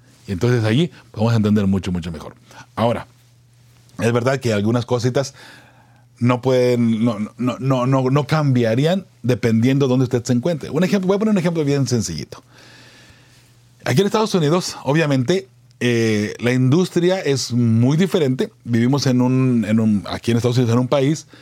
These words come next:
eh, muy avanzado. Hoy por hoy, por ejemplo, usted de repente ve cómo u-, uno se viste, ¿no? Con un traje, con su corbata,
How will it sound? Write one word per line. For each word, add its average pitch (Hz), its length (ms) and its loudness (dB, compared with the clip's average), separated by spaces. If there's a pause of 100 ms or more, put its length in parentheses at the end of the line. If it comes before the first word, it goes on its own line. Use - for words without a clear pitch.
(360)
eh, 107 260 0
muy 117 180 2
avanzado. 127 540 0 (640)
Hoy 123 200 2
por 147 180 0
hoy, 170 80 2
por 175 160 -2
ejemplo, 135 300 0
usted 131 320 0
de 113 260 -2
repente 117 420 0
ve 110 220 0
cómo 120 380 0
u-, 113 320 -2
uno 123 180 0
se 113 140 0
viste, 104 260 0
¿no? 110 140 0
Con 107 120 0
un 104 160 2
traje, 147 600 -2
con 101 180 -4
su 104 80 -8
corbata, 139 640 -2